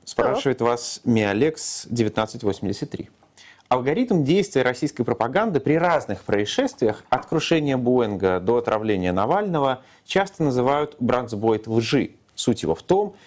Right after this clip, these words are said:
Speaker 2: чтобы вбросить и в информационное пространство максимум противоречивых версий и создать у зрителей убеждение, что всей правды мы не узнаем.
Speaker 1: Мгм.
Speaker 2: Почему же, на ваш взгляд, в случае гибели Пригожина этот механизм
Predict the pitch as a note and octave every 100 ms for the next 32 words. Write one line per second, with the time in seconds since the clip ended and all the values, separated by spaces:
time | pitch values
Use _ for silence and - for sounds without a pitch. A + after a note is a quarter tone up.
0 | _ - C#3 C3 D3+ F3 D#3+ - C3+ D3
1 | - C#3+ C3+ D3 A#2+ G#2+ - A#2 - F#3+
2 | G3+ - E3+ - C#3 F3 F3 E3 - E3+
3 | D3 C3+ C3 B2+ A#2 - F#2+ F2+ A2+ F3
4 | G3 - G3 F#3+ - - A#3 A3+ E3+ F3
5 | D3 C3+ C3 A2+ A2 A2 G#2+ C3 E3+ D3+
6 | B2+ - D3+ D#3 A2+ A#2+ A#2 G2 F#2 G#2+
7 | A#2 F2+ - A3 F#3+ C4 - - D#4+ B2
8 | - - D#3 A2+ G2 E2 D2+ - D3+ F#3+
9 | - _ _ - A#2 A2 A2 A2 A2+ G2+
10 | F2+ - E2+ B2+ F#3 A#2+ F2 - - G2
11 | G2 G2 G2+ F#2 G2+ A#2 A#2